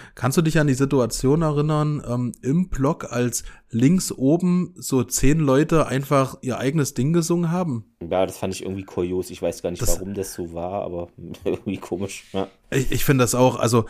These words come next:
Speaker 1: das seid doch froh, dass die ganze Zeit jemand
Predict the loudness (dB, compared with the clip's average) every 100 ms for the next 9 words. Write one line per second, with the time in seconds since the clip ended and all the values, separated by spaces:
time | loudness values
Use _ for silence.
0 | -2 0 2 2 2 0 2 2 4 4
1 | 2 -6 -10 -8 -4 -2 -2 0 4 4
2 | 4 0 -8 -14 0 2 4 2 0 -6